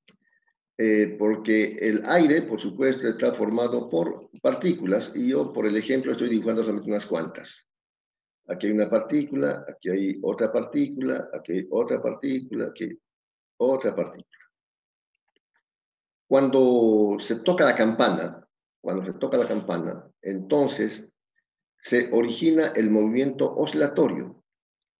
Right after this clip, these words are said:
Este movimiento oscilatorio hace que la partícula se mueva por la misma dirección y al mismo tiempo, horizontalmente en este caso, horizontalmente.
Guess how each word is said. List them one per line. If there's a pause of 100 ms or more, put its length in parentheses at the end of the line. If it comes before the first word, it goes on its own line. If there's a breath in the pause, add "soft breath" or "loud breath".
(340)
Este
movimiento
oscilatorio (800)
hace
que
la
partícula
se
mueva
por
la
misma
dirección (960)
y
al
mismo
tiempo,
horizontalmente
en
este
caso, (440)
horizontalmente.